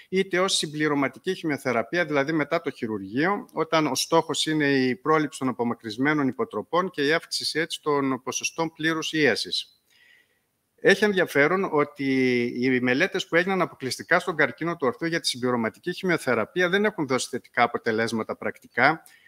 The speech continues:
Δεν έχει ερμηνευτεί για ποιο λόγο ισχύει αυτό στον καρκίνο του ορθού, ενώ δεν ισχύει στον καρκίνο του παχαίου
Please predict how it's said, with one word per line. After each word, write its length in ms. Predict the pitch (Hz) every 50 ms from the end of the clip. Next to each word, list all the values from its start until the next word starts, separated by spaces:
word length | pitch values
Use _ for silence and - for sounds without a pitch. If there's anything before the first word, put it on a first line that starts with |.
| - - _ _ _
Δεν 260 | - 139 170 190 208
έχει 180 | 214 196 -
ερμηνευτεί 540 | 180 165 160 156 143 131 123 - - - 156
για 180 | 143 135 131 127
ποιο 180 | - - 151
λόγο 240 | 143 143 151 151 139
ισχύει 420 | 131 127 117 - - - 139 139 135
αυτό 260 | 120 - - - 135
στον 160 | 127 - 127
καρκίνο 400 | 113 117 113 - - 139 143 131
του 120 | - 135
ορθού, 280 | 120 110 110 - - 143
ενώ 180 | 135 131 135 127
δεν 180 | 127 143 139
ισχύει 300 | 135 123 - - - 143
στον 160 | 139 - 147
καρκίνο 360 | 120 117 113 113 - 139 143 131
του 100 | 127 -
παχαίου 300 | - 110 - - 143